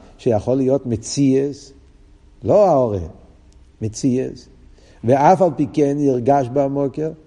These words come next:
זה המשל של אילו ואולו. הוא על ידי המשל של אילו ואולו. והגם שהאולו הוא מציאות, ולא גילוי אילו, מכל מקום הוא בקירוב לאילו.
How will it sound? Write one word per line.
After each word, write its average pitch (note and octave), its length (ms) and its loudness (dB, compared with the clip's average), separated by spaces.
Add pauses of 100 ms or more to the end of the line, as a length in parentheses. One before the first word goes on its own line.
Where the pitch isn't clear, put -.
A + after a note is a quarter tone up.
(220)
זה A2+ 160 0
המשל G2 360 -4
של G#2 100 -6
אילו A2+ 160 -4
ואולו. D3+ 280 -4 (1000)
הוא F#2+ 200 0
על G#2 120 0
ידי A#2+ 220 0
המשל D3+ 280 2
של A#2 180 -6
אילו C3+ 180 0
ואולו. E3+ 280 -2 (340)
והגם F#2+ 560 -2
שהאולו A#2+ 520 0
הוא A#2 140 -4
מציאות, A#2+ 600 -4 (200)
ולא A#2+ 380 6
גילוי B3+ 360 0 (260)
אילו, D#3+ 600 -2 (260)
מכל A2 340 0
מקום F3+ 340 -2
הוא D3 180 -4
בקירוב A2+ 360 -6
לאילו. F#2+ 260 -10